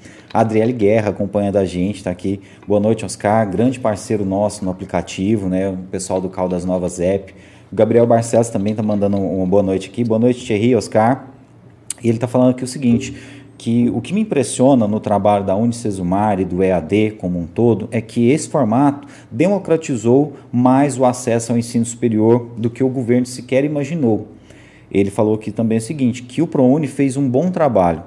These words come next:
mas a Unicesumar oferece tantos cursos de alta qualidade por um valor tão acessível que o governo federal perdeu a importância nesse campo de atuação. Oscar, parece que é, realmente é assim, né? O,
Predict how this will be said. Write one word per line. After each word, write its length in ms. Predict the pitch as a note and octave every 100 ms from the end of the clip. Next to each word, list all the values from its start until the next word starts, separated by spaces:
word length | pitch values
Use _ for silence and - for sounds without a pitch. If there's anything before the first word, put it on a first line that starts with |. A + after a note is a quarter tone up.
| -
mas 220 | A2 A#2
a 40 | C#3+
Unicesumar 600 | F#3 F3+ D3 B2 B2 B2+
oferece 460 | - A2+ A#2 A#2
tantos 400 | - E3+ G3 B2+
cursos 360 | - C#3 A#2+ A2+
de 80 | A#2
alta 180 | C3+ B2
qualidade 640 | A#2 F#2+ F#2 A2 A2+ - - - - -
por 140 | A2+
um 80 | A#2+
valor 300 | A#2+ A2+ A2+
tão 200 | C#3 D#3+
acessível 560 | - A#2 - C3+ B2
que 80 | A#2+
o 60 | C3
governo 320 | B2+ B2+ C3+
federal 400 | C3+ B2 A#2 B2
perdeu 400 | B2 D3 A#2 C#3
a 40 | D3+
importância 560 | D3+ C3+ B2 B2 -
nesse 200 | B2 B2
campo 280 | - A2+ A2
de 80 | A#2+
atuação. 640 | A#2+ B2+ C3+ - A2 A2 - - - - - -
Oscar, 240 | - F#3
parece 280 | F3 F#3+ -
que 200 | - G3
é, 60 | F#3+ F#3
realmente 520 | - G3 G#3 D#3+ -
é 20 |
assim, 300 | G3 - E3+
né? 260 | C#3+ B2+ B2
O, 180 | C3+